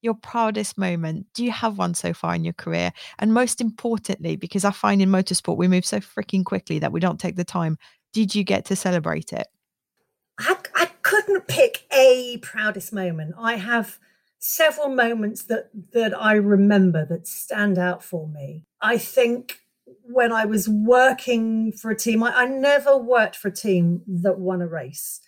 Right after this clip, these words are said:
Speaker 2: So that was a kind of a, a box I failed to tick.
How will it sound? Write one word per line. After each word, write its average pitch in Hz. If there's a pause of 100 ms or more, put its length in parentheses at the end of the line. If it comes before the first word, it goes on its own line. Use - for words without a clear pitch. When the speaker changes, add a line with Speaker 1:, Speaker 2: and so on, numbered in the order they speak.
(180)
Speaker 2:
So 208
that 220
was 208
a 202
kind 214
of 180 (120)
a, 190 (240)
a 202 (200)
box -
I 185
failed 190
to -
tick. -